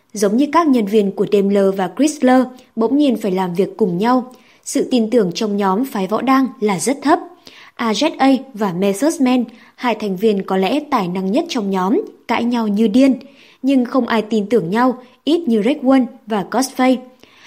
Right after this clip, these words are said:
Ray coi Gót là kẻ lừa đảo, họ đã đối đầu với nhau quá lâu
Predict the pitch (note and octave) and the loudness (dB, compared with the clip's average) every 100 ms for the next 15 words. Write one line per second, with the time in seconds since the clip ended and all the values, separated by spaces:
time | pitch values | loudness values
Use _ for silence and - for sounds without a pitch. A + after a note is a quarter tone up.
0 | - A#3 A3+ A3 G#3+ A3 G#3 D#4 F#4+ - | -12 -2 0 0 -2 -2 2 0 0 -6
1 | B3+ A3+ A3 G#3+ G3 G#3 G#3 G#3 E3+ - | -4 -4 -2 0 2 2 2 0 0 -6
2 | - - - B3 G3+ G3 F#3 G#3 C#4 G3+ | -20 -14 -2 0 0 0 0 2 2 2
3 | F3 F3+ B3+ A#3 A3 G3+ A3+ D#4 D#4 | 0 -2 -2 -2 -2 -2 0 2 2